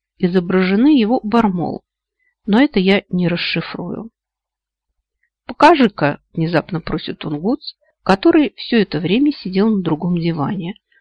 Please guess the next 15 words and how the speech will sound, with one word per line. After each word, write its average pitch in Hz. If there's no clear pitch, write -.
так -
тихо, -
что -
я 220
и 208
забыла 202
про -
него. 196
Азамат 165
подносит -
ему 185
гобелен. 185
"Вот 185
это 294
черепаха", 202